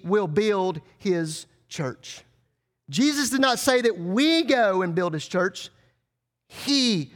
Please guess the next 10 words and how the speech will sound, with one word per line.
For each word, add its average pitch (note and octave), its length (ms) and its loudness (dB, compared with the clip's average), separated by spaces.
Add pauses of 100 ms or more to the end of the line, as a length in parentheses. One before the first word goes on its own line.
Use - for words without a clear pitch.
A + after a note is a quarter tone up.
(120)
would E3 140 -4
send E3 300 -2
us, - 340 -6
and E3+ 160 -6
he F#3 680 -2 (280)
will E3+ 160 -2
build C#3+ 420 -2 (200)
his E3 220 -4
church. C#3+ 380 -4
It's A#3 380 -4